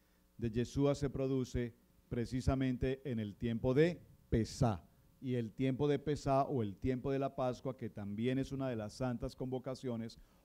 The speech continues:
o santa celebración. El número cuatro es que el vino,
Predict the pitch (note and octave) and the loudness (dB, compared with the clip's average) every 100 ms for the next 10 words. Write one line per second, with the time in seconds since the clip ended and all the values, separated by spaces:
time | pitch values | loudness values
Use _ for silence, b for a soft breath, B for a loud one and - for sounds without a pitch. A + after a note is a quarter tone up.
0 | _ A#2+ A2+ - A2+ A2+ A#2 - - - | _ -2 -2 0 0 2 -2 -2 -6 0
1 | A#2 G#2+ G2+ F#2 - F2+ F2 _ _ _ | 2 2 0 -4 -6 -8 -10 _ _ _
2 | - C3 E3+ G3 - F#3 F#3 F#3 F3+ E3+ | -4 0 4 4 6 6 6 6 4 4
3 | - F3 F#3 D#3+ D3+ B2+ F#3 G#3+ F#3 C#3+ | 0 -4 0 2 2 0 0 0 -2 0
4 | C3+ D3 D#3+ | 0 -2 -4